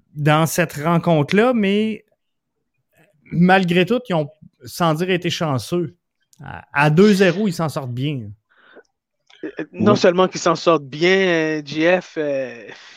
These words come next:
Speaker 2: José Martinez, euh, inacceptable. Et les, les, les jeunes qui nous écoutent aujourd'hui, chose à ne jamais faire,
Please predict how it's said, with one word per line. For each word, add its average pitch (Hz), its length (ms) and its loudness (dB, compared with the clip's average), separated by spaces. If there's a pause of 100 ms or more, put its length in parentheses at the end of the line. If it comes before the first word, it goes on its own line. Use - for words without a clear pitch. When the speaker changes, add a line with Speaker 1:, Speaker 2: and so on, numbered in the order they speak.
(160)
Speaker 2:
José 160 240 -8
Martinez, 143 640 -8 (260)
euh, 123 200 -14 (440)
inacceptable. 160 760 0 (120)
Et 196 160 8
les, 180 300 6
les, 170 320 6
les 175 260 4
jeunes 208 300 2
qui 185 120 -12
nous 170 220 -6
écoutent 170 260 -6
aujourd'hui, 151 640 -8 (540)
chose 196 380 4
à 170 120 4
ne 165 180 -6
jamais 175 480 0
faire, 170 460 0